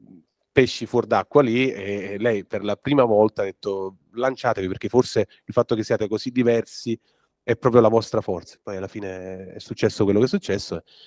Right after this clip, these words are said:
Maria è una persona che sento, sento spesso e, e rimarrà sempre, eh,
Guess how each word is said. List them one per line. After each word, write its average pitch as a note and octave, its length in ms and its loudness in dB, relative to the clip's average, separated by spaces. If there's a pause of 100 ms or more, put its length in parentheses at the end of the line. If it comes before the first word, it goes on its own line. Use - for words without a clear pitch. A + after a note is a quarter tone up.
(200)
Maria A2 340 4
è G2 40 0
una G2 100 -2
persona G2+ 340 -2
che F2+ 460 -2
sento, F#2 1300 2 (720)
sento B2 320 2
spesso - 720 -8
e, E2+ 720 -6 (720)
e E2 360 -14 (260)
rimarrà B2+ 460 2
sempre, D#3 840 4 (920)
eh, G2 1200 -12